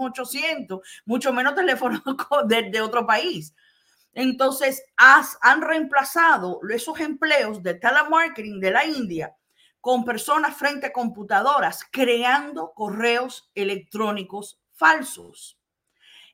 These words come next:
Esas compañías, entonces, son los dueños de esos correos electrónicos falsos que está creando esa empleomanía.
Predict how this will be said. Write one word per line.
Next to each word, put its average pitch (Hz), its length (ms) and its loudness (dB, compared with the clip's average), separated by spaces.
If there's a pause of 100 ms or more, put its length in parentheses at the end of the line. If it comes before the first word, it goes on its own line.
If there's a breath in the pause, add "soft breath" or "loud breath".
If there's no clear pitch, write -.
Esas 254 420 4
compañías, 269 760 0
entonces, 233 580 -6
son 180 220 -4
los 190 200 -6
dueños 190 220 -6
de 190 300 -8
esos - 400 -12 (300)
correos 208 640 -4
electrónicos 262 640 -4
falsos 262 480 0 (300 loud breath)
que 214 80 -8
está 196 420 2
creando 240 540 2
esa 240 260 -4
empleomanía. 220 1200 -2